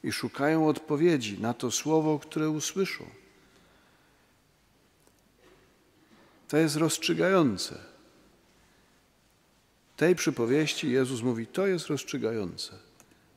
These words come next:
Nie? I ostatecznie o czym rozstrzygające? O wieczności. O wieczności. Bogacz był najwyraźniej człowiekiem, który miał w nosie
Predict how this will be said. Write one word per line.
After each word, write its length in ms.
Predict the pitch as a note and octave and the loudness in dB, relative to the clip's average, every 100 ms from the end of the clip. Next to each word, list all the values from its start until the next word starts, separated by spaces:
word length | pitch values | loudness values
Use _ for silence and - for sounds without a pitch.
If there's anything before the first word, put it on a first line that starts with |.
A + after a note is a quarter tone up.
| - | -14
Nie? 120 | C3 D3+ - - - - | -12 -12 -16 -20 -10 -4
I 20 | |
ostatecznie 760 | B2+ - A2+ C#3+ - C#3+ C#3 | -2 0 0 -2 -2 -4 -2
o 140 | C3 C3+ | -4 -4
czym 260 | - E3+ | -4 -4
rozstrzygające? 840 | D3+ - - C3+ C3+ D3 C#3+ E3+ E3 - - - - - - | -4 -6 -6 -4 -4 -4 -4 -6 -8 -16 -20 -20 -20 -20 -8
O 140 | D#3 | 0
wieczności. 880 | F3 F3 - G3+ E3 - - - - G#2+ - _ _ _ _ _ _ _ _ _ _ _ - - | 2 0 -2 -2 0 -2 -6 -8 -10 -16 -20 _ _ _ _ _ _ _ _ _ _ _ -16 -2
O 160 | E3 E3+ | 0 2
wieczności. 1000 | E3 D#3+ - F3 D3+ - - C3 - - - _ _ _ _ _ _ _ _ _ _ _ _ _ _ _ _ _ _ _ - | 0 0 -2 -2 -2 -4 -10 -12 -14 -16 -20 _ _ _ _ _ _ _ _ _ _ _ _ _ _ _ _ _ _ _ 0
Bogacz 380 | B2+ D#3+ E3 C3+ | 2 6 4 4
był 140 | C#3+ | 2
najwyraźniej 600 | C3+ C3 C3+ D#3 C#3+ D3 | 2 2 2 2 2 0
człowiekiem, 560 | - B2 C#3+ - E3 D3+ | 0 0 0 0 -2 -4
który 260 | - C#3+ | -4 0
miał 200 | C3+ C#3 | 2 2
w 140 | A#2+ B2+ | 0 2
nosie 460 | F#3 E3+ - C2 | 2 2 -2 -4